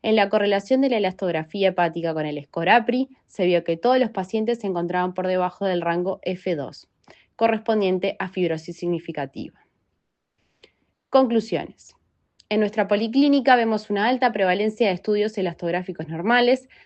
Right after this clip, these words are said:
descartando la fibrosis hepática avanzada. Los pacientes con valores más altos de kilopascales se relacionan con valores más elevados en el score apri.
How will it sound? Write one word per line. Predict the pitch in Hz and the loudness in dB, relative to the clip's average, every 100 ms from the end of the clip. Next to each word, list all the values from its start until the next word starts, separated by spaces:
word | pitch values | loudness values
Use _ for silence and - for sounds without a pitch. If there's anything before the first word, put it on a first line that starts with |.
| - | -4
descartando | 226 226 214 247 262 240 | -2 2 2 4 4 2
la | 202 | 2
fibrosis | 190 185 185 202 185 | 2 0 0 -4 -6
hepática | 175 165 165 180 175 | -2 -2 -2 -2 -2
avanzada. | 165 156 151 107 - - _ _ _ _ - _ _ _ 202 | -2 -4 -4 -6 -6 -18 _ _ _ _ -20 _ _ _ 0
Los | 196 | 2
pacientes | 196 190 247 247 240 | 2 2 2 0 0
con | 214 190 | 0 2
valores | 190 190 196 | 4 2 2
más | 220 240 254 | -2 -2 0
altos | 233 214 | 0 0
de | 196 185 | -2 -2
kilopascales | 175 156 156 - 226 220 214 226 - _ _ | -2 -2 -4 2 6 6 4 -2 -8 _ _
se | 220 | 0
relacionan | 208 208 208 254 262 | 4 4 2 0 0
con | 233 202 | 0 2
valores | 185 190 185 202 | 4 4 2 2
más | 269 277 | 2 2
elevados | 277 214 196 208 220 | 2 4 6 4 4
en | 214 | 0
el | 180 165 | -2 -2
score | - 160 151 | -4 -4 -4
apri. | 127 - | -4 -8